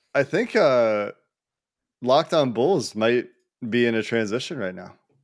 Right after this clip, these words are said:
but you're not a Bulls guy. That's me. Uh, Logan Wilson, James,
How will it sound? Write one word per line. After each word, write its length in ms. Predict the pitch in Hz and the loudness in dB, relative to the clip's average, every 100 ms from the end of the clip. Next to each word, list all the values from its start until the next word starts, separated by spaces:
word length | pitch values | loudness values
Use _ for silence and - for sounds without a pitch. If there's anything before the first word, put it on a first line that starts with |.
| _ _ | _ _
but 400 | 107 104 107 - | -4 -2 -2 -2
you're 160 | 117 120 | -4 0
not 160 | 110 | 0
a 60 | 104 | -2
Bulls 300 | 90 104 104 | -2 -4 -4
guy. 260 | - 87 92 | -8 -14 -14
That's 260 | - 110 - | -12 -10 -8
me. 160 | 104 98 - - - | -10 -12 -16 -20 -6
Uh, 340 | - 151 151 - - - | 2 4 4 2 -6 -8
Logan 320 | 156 208 240 | 0 2 2
Wilson, 380 | 165 208 214 123 | 2 0 0 -4
James, 400 | 107 101 143 - | -2 -4 -6 -16